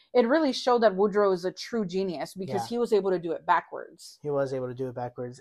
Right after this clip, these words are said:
Speaker 2: And that, that, that was pretty cool, too. You also get, uh, while they're doing that, you get to see who else is also there like, stuck in Asteroid City, which is mostly the parents,
Speaker 1: Mm-hmm.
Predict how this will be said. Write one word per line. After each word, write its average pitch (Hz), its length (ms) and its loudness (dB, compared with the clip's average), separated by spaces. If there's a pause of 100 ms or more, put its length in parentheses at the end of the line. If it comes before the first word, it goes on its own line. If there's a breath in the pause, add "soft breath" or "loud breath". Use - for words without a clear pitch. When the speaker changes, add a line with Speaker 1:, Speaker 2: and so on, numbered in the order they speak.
Speaker 2:
And 143 260 -4 (500)
that, 156 220 2
that, 170 120 4
that 185 140 4
was 202 100 6
pretty 196 260 2
cool, 180 140 2
too. 165 400 4 (560 soft breath)
You 165 100 4
also 185 260 4
get, 180 320 4 (100)
uh, 147 180 4
while 147 180 6
they're 139 440 0 (180)
doing 151 320 0
that, 139 380 0 (120)
you 143 140 -12
get 147 300 -2
to 147 100 -10
see 139 460 -4 (100)
who 143 160 2
else 135 300 0
is 147 120 0
also 143 380 2
there 151 440 -2 (300)
like, 127 260 -8
stuck - 340 -6
in 131 80 -8
Asteroid 127 340 -8
City, 135 220 -4
which 127 220 -8
is 123 80 -14
mostly 143 280 -6
the 117 60 -2
parents, 127 600 -10
Speaker 1:
Mm-hmm. 196 360 -8